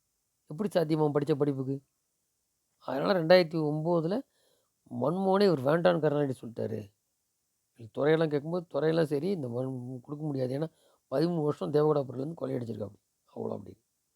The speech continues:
இல்லாம சொல்லுவாங்களா? இவரெல்லாம் சாத்தான் வேதம் மாதிரி பேச வந்துட்டாரு.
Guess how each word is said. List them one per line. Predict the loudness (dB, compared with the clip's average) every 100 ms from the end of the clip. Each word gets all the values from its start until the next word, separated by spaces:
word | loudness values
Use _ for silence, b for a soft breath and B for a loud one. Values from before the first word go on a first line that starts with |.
| _ _ _ _ _ _ _ _ _ -12
இல்லாம | -2 -2 -2
சொல்லுவாங்களா? | -8 -8 -8 -12 -16 _ _ _ _ _ _ _ _ _ _ _ _ _ _ _ _ _ _ _ _ -6
இவரெல்லாம் | 0 2 2 2
சாத்தான் | 2 0 2
வேதம் | 4 4 2 0
மாதிரி | -2 -2
பேச | -2 -2 -2
வந்துட்டாரு. | -4 -10